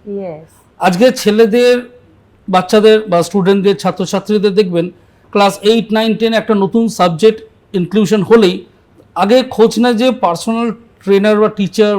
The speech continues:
Speaker 2: বা ফ্যাকাল্টি কোথায় আছে যিনি প্রাইভেট টিউশন করেন।
Speaker 1: ঠিক, ঠিক।
Speaker 2: ঠিক আছে?
Speaker 1: হ্যাঁ।
Speaker 2: তো আমার এইখানে হচ্ছে মানে আপত্তি, আমার একটা ছেলে, একটা স্টুডেন্টকে, ছাত্রছাত্রীকে ঠেলে দেবো না।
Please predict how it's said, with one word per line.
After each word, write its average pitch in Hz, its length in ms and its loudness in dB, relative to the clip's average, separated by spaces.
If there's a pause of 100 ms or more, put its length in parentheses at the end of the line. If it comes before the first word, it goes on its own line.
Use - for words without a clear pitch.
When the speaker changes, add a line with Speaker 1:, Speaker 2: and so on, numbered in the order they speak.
Speaker 2:
বা 175 100 0 (180)
ফ্যাকাল্টি 185 500 -6
কোথায় 202 240 -4
আছে 220 100 -6 (100)
যিনি 190 180 -4 (380)
প্রাইভেট 190 360 2
টিউশন 165 260 -2 (120)
করেন। 120 200 -16 (160)
Speaker 1:
ঠিক, 294 160 -2 (160)
ঠিক। 220 160 -6 (180)
Speaker 2:
ঠিক 226 180 4
আছে? 269 120 -2 (160)
Speaker 1:
হ্যাঁ। 208 200 -12 (400)
Speaker 2:
তো 226 60 -8 (180)
আমার 285 180 6 (140)
এইখানে 269 340 2 (120)
হচ্ছে 233 280 2 (680)
মানে 185 160 0 (200)
আপত্তি, 143 440 -4 (340)
আমার 233 240 6 (180)
একটা 220 180 0 (100)
ছেলে, 196 280 0 (220)
একটা 185 160 -4 (100)
স্টুডেন্টকে, 214 500 -2 (100)
ছাত্রছাত্রীকে 208 720 -4 (420)
ঠেলে 233 300 2
দেবো 135 200 -4
না। 123 60 -20